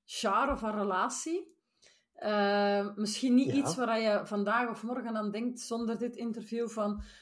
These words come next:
Speaker 1: "Goh, daar ga ik nu eens een boek over schrijven." Maar geeft het, geeft het jou iets qua, en daarom zeg ik niet meteen het, het B D S M-gegeven, maar geeft het jou inspiratie om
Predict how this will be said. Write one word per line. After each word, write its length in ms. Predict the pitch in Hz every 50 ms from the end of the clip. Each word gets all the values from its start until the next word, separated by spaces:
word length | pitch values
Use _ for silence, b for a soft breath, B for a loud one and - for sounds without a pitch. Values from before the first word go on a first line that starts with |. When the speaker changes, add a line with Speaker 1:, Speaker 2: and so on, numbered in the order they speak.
| B _
Speaker 1:
"Goh, 180 | - - 269
daar 100 | 247 247
ga 200 | 233 226 240 247
ik 60 | 247 -
nu 140 | 247 247
eens 240 | 247 247 240 - -
een 140 | 233 208 202
boek 200 | 214 254 254 -
over 220 | 320 302 285 - 262
schrijven." 640 | - - - - 254 254 262 269 285 285 311 320 b b b b b b _
Maar 280 | 220 226 233 233 214 -
geeft 400 | 190 - - 247 262 285 269 -
het, 300 | 349 339 - - - -
geeft 340 | - - - 285 302 - -
het 180 | 330 302 - -
jou 320 | 277 277 277 277 277 277
iets 400 | 294 294 311 254 - - - -
qua, 380 | - - 240 254 247 254 240 -
en 120 | 233 226
daarom 280 | 220 240 233 240 240 220
zeg 180 | 220 - 247
ik 160 | 220 233 233 -
niet 440 | 233 247 247 - - - - - -
meteen 720 | 190 208 226 226 220 220 - 277 254 254 254 262 247 240 -
het, 160 | - 214 - -
het 160 | 214 180 165
B 40 | -
D 300 | 226 226 214 220 202 196
S 60 | -
M-gegeven, 800 | 226 240 262 269 247 277 240 - 262 247 247 262 262 247 - B B B B B B B B
maar 140 | _ 226 226
geeft 280 | 214 - 254 262 254 -
het 140 | 254 - -
jou 240 | 247 247 262 254
inspiratie 1080 | 247 247 240 - - - - 233 226 214 240 254 269 302 330 320 - - 254 254 247 254
om 480 | - 240 247 240 240 233 226 220 214 -